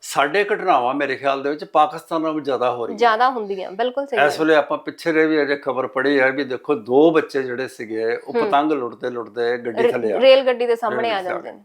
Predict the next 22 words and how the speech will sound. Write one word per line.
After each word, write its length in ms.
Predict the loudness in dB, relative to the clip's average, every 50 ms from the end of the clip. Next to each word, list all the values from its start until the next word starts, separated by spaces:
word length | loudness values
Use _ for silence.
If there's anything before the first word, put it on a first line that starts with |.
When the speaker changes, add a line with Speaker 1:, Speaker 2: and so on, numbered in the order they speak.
| _ -8
Speaker 2:
ਹੂੰ। 180 | -8 -8 -8 -10 -14 -20 -20 _
Speaker 1:
ਸੋ 380 | 0 4 4 6 6 4 0 -4 -4
ਮੇਰਾ 180 | -2 -2 -2
ਮਤਲਬ 280 | -2 -2 -4 -6 -6 -6
ਇੱਥੇ 440 | -8 -8 -8 -8 -8 -6 -4 -4 -4
ਅਸੀਂ 220 | -4 -2 -2 0
ਰੋਜ਼ 240 | 4 6 6 4 4
ਸੁਣਦੇ 360 | 2 -2 -4 -4 -2 -2 -2
ਹਾਂ 140 | -2 -2 -2
ਵੀ 80 | -4 -6
ਕਿਸੇ 240 | -10 -10 -6 0
ਦਾ 120 | 2 4 4
ਗਲਾ 220 | 6 4 4 4
ਹੀ 60 | 4
ਕੱਟਿਆ 300 | 2 0 -2 0 2 2
ਗਿਆ। 160 | 2 0 -4 -8
Speaker 2:
ਹੂੰ। 300 | -12 _ -8 -6 -6 -4
Speaker 1:
ਤੁਸੀਂ 320 | -6 -4 -2 -2 0 0
ਇੱਕ 220 | -2 -4 -4 -4
ਡੋਰ 380 | -6 -4 -2 0 2 2 4 4
ਉਹ 120 | 4 2
ਇੰਨੇ 240 | 2 2 0 0 0